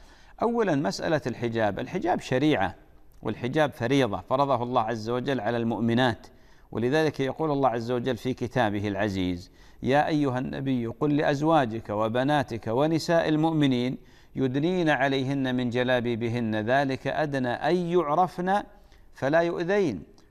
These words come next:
وكان الله غفورا رحيما". يقول جل وعلا: "وقرن في بيوتكن ولا تبرجن تبرج الجاهلية الأولى وأقمنا الصلاة وآتينا الزكاة وأطعنا الله ورسوله". والنبي عليه الصلاة والسلام أمر بالحجاب في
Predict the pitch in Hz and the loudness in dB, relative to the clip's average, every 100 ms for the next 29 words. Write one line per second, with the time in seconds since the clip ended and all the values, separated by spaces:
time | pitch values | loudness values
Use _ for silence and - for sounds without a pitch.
0 | - 127 123 180 190 170 170 147 147 143 | -12 -8 -2 0 2 2 2 2 2 -2
1 | 120 131 123 120 123 113 85 92 - - | -2 0 2 2 0 -4 -6 -12 -20 -20
2 | - - - 139 143 139 143 147 147 127 | -20 -20 -8 -4 -2 0 2 4 4 2
3 | 117 123 - 170 190 185 160 175 160 160 | 2 -2 0 0 0 -4 -2 -2 0 0
4 | 156 139 143 147 139 135 131 131 127 131 | 0 -2 -4 -2 0 2 2 4 2 0
5 | 123 120 127 120 117 - 120 127 123 127 | -2 0 0 -2 -4 -4 -2 0 0 -2
6 | 123 123 127 139 127 156 165 160 151 156 | -2 -2 0 0 0 -2 0 0 0 -2
7 | - 180 185 131 92 - - - - - | 2 4 6 4 0 -4 -18 -20 -20 -6
8 | 131 139 - 170 156 143 - 135 135 120 | 2 2 0 -4 -2 -4 0 2 2 2
9 | 123 123 127 120 143 131 120 110 120 135 | 0 0 2 0 -2 -2 -2 -2 -2 2
10 | 123 117 113 113 135 117 113 113 117 107 | 2 2 2 2 0 -2 -2 0 0 2
11 | 107 107 104 131 104 80 - - - - | 2 2 0 0 0 0 -10 -20 -20 -20
12 | - - - 120 120 120 117 131 196 214 | -20 -14 0 2 2 -2 -2 -2 0 2
13 | 175 180 165 - 151 143 131 131 - 127 | 2 0 -2 0 2 2 -2 -8 -2 0
14 | 123 110 180 196 175 156 147 175 160 185 | 0 -2 -4 2 0 0 -4 -4 0 0
15 | - - | 0 -6